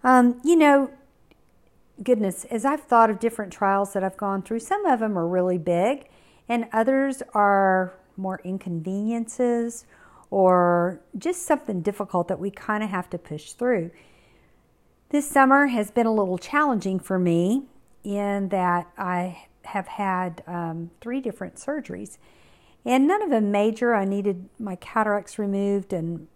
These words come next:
and I was having trouble seeing. Um, so I did a lens replacement, and then I was going to have just a, a cyst removed from my finger, which was supposed to be a pretty easy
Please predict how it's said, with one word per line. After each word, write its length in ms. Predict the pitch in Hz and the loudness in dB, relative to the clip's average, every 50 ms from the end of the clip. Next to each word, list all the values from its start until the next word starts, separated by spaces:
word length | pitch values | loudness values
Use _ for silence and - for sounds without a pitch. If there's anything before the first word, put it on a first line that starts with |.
| _ - | _ -12
and 100 | 208 185 | -8 -8
I 40 | 190 | -6
was 160 | 185 185 - | -6 -8 -8
having 280 | - - 208 190 190 175 | -6 -4 -4 -4 -4 -6
trouble 300 | - - 180 165 175 170 | -4 -6 -6 -6 -6 -14
seeing. 580 | - - - 214 208 202 202 202 202 196 202 196 - - _ _ - _ _ - | -12 -10 -6 -6 -4 -4 -2 -2 -4 -4 -6 -8 -14 -20 _ _ -20 _ _ -6
Um, 560 | 202 214 202 190 185 180 175 180 185 190 190 _ _ _ _ _ | -4 0 0 2 2 0 0 -2 -6 -8 -10 _ _ _ _ _
so 400 | - - - 240 220 214 208 214 - _ _ _ - - | -12 -4 -2 0 0 0 -2 -4 -10 _ _ _ -12 -10
I 100 | 196 190 | -10 -8
did 220 | 175 180 208 175 | -4 -4 -4 -4
a 40 | 170 | -4
lens 460 | 160 180 214 202 208 220 220 214 220 | -4 -4 -2 0 0 0 0 0 -2
replacement, 640 | 226 220 220 - 240 208 202 - - 214 214 214 - _ - _ _ _ _ - | -2 -2 -2 -2 -4 -4 -4 -4 -8 -10 -10 -10 -14 _ -20 _ _ _ _ -6
and 120 | - 269 277 | -2 2 2
then 140 | 311 311 320 | 4 4 4
I 80 | 311 | 4
was 320 | 262 240 226 214 220 - 214 - 220 | 4 2 2 0 -2 -6 -14 -12 -6
going 260 | 208 233 233 240 233 220 | -2 -2 0 0 -2 -4
to 160 | - 226 214 | -4 -6 -4
have 480 | 214 220 208 202 202 202 202 202 190 | -2 0 2 2 2 2 0 -2 -6
just 300 | 170 - 208 202 - - | -8 -8 -8 -8 -6 -6
a, 180 | 165 156 170 170 - | -6 -6 -6 -6 -8
a 120 | - 202 | -10 -12
cyst 320 | - - - 330 330 - - | -10 -8 -10 -10 -10 -6 -6
removed 320 | 220 202 196 196 196 190 | -4 -4 -2 -4 -4 -4
from 160 | - 190 185 | -6 -8 -6
my 140 | 180 170 170 | -6 -6 -6
finger, 360 | 170 - 294 311 285 214 202 | -6 -6 -6 -4 -4 -4 -4
which 240 | 190 185 185 180 - | -4 -4 -6 -8 -8
was 100 | 202 190 | -12 -12
supposed 260 | - - 262 - - | -12 -14 -14 -12 -10
to 60 | 240 | -10
be 240 | 202 196 202 196 190 | -4 -2 -2 0 0
a 180 | 175 165 165 165 - - _ _ _ _ _ _ | 0 -2 -4 -6 -12 -20 _ _ _ _ _ _
pretty 220 | - - 254 247 214 180 202 | -4 -2 -2 -2 -2 -4 -6
easy 520 | 214 220 214 214 208 185 180 180 185 190 | -4 -4 -4 -4 -4 -4 -4 -6 -8 -10